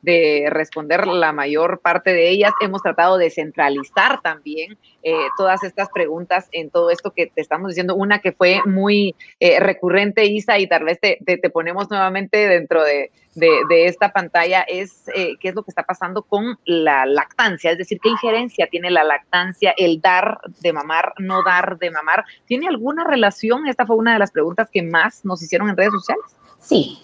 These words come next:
Speaker 2: no hay cien por ciento estudios comprobados, pero sí beneficia la lactancia, eh, prolongada. Es decir, el dar de mamar sí beneficia, por ejemplo, todas aquellas mujeres que la menstruación les vino después de los doce, trece años, también hay ventaja.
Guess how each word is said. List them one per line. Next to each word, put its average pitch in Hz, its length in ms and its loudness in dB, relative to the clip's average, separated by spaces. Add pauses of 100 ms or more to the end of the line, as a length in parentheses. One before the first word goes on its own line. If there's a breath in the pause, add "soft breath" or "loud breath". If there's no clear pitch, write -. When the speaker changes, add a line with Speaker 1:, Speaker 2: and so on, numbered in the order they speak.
Speaker 2:
no 285 160 6
hay 339 180 4
cien 294 220 -4
por 285 120 2
ciento 269 240 0
estudios 254 320 0
comprobados, 202 580 2
pero 190 180 -2
sí 226 300 -2
beneficia 233 720 -2
la 190 140 0
lactancia, 196 880 -4
eh, 160 440 -4
prolongada. 160 640 -2 (160)
Es 175 140 -2
decir, 190 360 -2 (220 soft breath)
el 180 180 0
dar 208 220 0
de 240 80 -2
mamar 208 460 0 (100)
sí 220 140 -2
beneficia, 226 600 -6
por 175 140 -4
ejemplo, 190 520 -6 (180)
todas 214 220 -4
aquellas 185 320 -6
mujeres 180 360 -4
que 214 60 -4
la 202 80 -2
menstruación 175 500 -6
les 180 140 -4
vino 190 160 -4
después 170 260 -4
de 185 80 -2
los 151 160 -2
doce, 196 260 -2
trece 180 280 -4
años, 196 260 -2
también 170 360 -6
hay 180 100 -2
ventaja. 220 540 -4